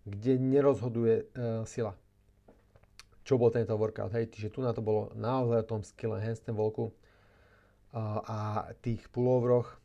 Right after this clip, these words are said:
a, a ženské pole jednoducho si myslím, že je na tom lepšie, kvôli tomu sú tie časy.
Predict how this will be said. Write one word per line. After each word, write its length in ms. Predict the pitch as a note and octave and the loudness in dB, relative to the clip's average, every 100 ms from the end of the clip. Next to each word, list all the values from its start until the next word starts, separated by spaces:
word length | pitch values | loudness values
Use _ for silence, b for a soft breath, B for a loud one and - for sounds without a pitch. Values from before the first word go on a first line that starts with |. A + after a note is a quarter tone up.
| _ _ _ _ _ _ _ - | _ _ _ _ _ _ _ -2
a, 500 | G2 G2 G2 G2 G2 | -2 0 -2 -4 -6
a 120 | - | -8
ženské 480 | A2 A#2 D3 D#3 C#3+ | -4 0 0 0 0
pole 240 | A#2+ A2+ A2 | 2 4 2
jednoducho 480 | A2 G#2+ G#2+ A2+ | 0 -4 -4 -6
si 220 | A#2 - A2 | -6 -6 -6
myslím, 260 | G#2+ A2 | -6 -6
že 160 | G#2 G#2+ | -4 0
je 140 | A2 | 0
na 160 | G#2+ G#2+ | -2 -4
tom 160 | G#2 G2 | -6 -2
lepšie, 420 | A2+ - C3+ C3 B2+ _ b b b b | -2 -2 -2 -4 -6 _ b b b b
kvôli 240 | A#2+ A#2 | -2 -2
tomu 240 | A#2 A2 G2+ | -2 -4 -6
sú 160 | A2+ | -8
tie 160 | A2+ G#2 | -6 -4
časy. 400 | A2 G#2+ G#2+ | -4 -4 -6